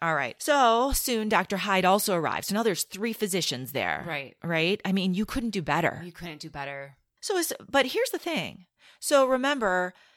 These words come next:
Speaker 1: Doctor Hyde is there as a support. He is not officially the doctor who's treating Moss.
Speaker 2: Right.
Speaker 1: Moss is the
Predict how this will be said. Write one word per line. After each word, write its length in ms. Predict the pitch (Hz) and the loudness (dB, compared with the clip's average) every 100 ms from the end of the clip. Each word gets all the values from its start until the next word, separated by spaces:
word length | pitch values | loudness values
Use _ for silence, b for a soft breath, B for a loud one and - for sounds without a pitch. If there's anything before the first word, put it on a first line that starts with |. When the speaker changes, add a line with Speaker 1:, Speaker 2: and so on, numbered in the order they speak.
| b _ _ 156 | b _ _ 0
Speaker 1:
Doctor 420 | 196 254 - 349 | 2 2 -2 0
Hyde 320 | 196 185 214 | 4 6 6
is 140 | 233 | 4
there 280 | 233 262 285 - | 4 4 2 2
as 180 | 214 190 | 2 2
a 60 | |
support. 500 | 185 180 - 165 - | 0 0 2 2 0
He 120 | - 523 494 | -6 0 2
is 120 | 240 | 2
not 400 | 190 208 208 185 | 0 2 0 0
officially 840 | 170 - 233 190 156 135 127 135 - - | -2 0 0 0 -2 -4 -4 -6 -10 -4
the 140 | 175 | -2
doctor 400 | 185 180 - 165 | 2 0 0 -4
who's 240 | 160 180 - | -4 -4 -4
treating 340 | 190 160 135 | -2 -2 -2
Moss. 440 | 143 113 - - - | 0 0 -2 -10 0
Speaker 2:
Right. 120 | 185 | 6
Speaker 1:
Moss 240 | 240 247 | 6 6
is 80 | 208 | -2
the 120 | 185 | -4